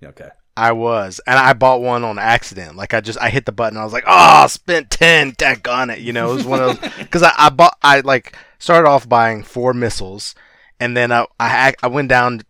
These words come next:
Speaker 2: you know, 'cause I was like, "I don't know what to buy here." Similar experience. I was like, I didn't, I, like, pressed the B button. I, like, used stuff, but I don't know,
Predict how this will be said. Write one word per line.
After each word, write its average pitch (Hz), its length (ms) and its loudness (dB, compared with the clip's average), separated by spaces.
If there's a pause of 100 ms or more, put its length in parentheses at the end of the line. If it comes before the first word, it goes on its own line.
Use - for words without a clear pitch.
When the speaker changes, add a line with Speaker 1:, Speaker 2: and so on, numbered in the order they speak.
(140)
Speaker 2:
you 214 120 -6
know, 143 120 0
'cause - 120 -2
I 156 60 6
was 139 100 0
like, 143 280 0
"I 156 80 -8
don't 202 140 -8
know 196 160 -6
what 160 240 -6
to 143 80 -8
buy 135 240 0
here." 101 180 -6
Similar 143 300 -4
experience. 120 320 -8
I 127 40 -2
was 123 100 -6
like, 123 180 -4
I 139 80 -4
didn't, 170 320 -6 (680)
I, 156 80 2
like, 151 320 2
pressed 196 280 -2
the 160 80 -8
B 127 160 -8
button. 127 180 0
I, 127 60 0
like, 120 240 -4
used 151 340 -8
stuff, 110 300 -6
but 120 100 -6
I 127 80 0
don't 131 180 -6
know, 127 460 -6